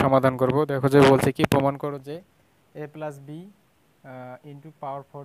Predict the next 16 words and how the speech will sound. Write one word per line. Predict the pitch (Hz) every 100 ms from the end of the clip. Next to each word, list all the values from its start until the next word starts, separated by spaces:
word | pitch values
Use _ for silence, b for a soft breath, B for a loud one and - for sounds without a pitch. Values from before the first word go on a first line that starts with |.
| 139
দেওয়া | 143 135
আছে, | 147 143
minus | 143 139 147
a | 139
minus | 135 135 131
b | 143
power | 139 131 -
four | 139 139
equal | 131 139 131
to | 135
দেওয়া | 131 131
আছে | 123 151 143
এইট | 135 139
এ | 135
বি | 147 208 _ _ _
আই | _